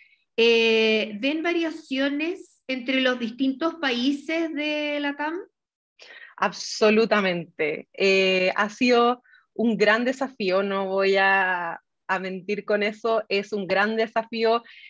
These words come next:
Speaker 2: el tema de la tropicalización. Eh, en general, Perú ha sido muy similar a Chile,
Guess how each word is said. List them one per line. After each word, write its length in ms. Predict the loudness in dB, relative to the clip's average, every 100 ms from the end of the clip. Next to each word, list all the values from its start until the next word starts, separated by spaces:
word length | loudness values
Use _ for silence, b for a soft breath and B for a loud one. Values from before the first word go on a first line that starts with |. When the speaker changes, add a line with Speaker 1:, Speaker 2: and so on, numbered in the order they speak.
| -4
Speaker 2:
el 180 | -2 2
tema 300 | 2 4 2
de 60 |
la 180 | 2 0
tropicalización. 1040 | -4 -6 -6 -8 -12 -14 -4 -2 -2 -10 -12 -6
Eh, 500 | -4 -2 -2 -4 -4 -10 -14 _ _ _ _ -2
en 180 | -2
general, 520 | 0 0 2 2 0 -8 _ _ _ _
Perú 320 | 2 2 4 2
ha 80 |
sido 260 | 0 -4 -2
muy 220 | 0 -2
similar 400 | -4 -2 2 2
a 100 | 0
Chile, 420 | -2 -2 -2 -2